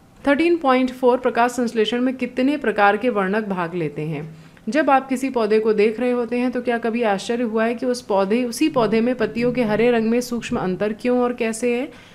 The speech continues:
हम इस प्रश्न का उत्तर देने के लिए भी किसी भी हरे पादप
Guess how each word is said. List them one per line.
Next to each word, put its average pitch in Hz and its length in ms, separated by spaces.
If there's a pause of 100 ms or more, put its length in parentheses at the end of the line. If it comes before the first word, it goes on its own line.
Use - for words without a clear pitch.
(160)
हम 311 160
इस 339 120
प्रश्न 262 280
का 247 120
उत्तर 226 220
देने 220 260
के 220 100
लिए 214 140
भी 233 120
किसी 233 260
भी 226 140
हरे 220 240
पादप 202 500